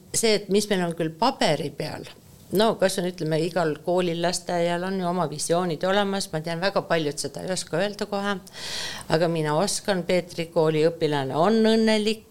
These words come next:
ennast tundev ja motiveeritud õppija ja see on see, millest me lähtume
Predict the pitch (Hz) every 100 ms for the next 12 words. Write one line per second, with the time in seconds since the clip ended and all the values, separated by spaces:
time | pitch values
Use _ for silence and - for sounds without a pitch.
0 | - 147 156 156 - 196 208 202 202 190
1 | 165 165 160 165 165 160 160 - 147 175
2 | 175 - 214 208 226 - - - - -
3 | 165 156 214 233 226 214 202 185 165 160
4 | 165 180 175 - 156 156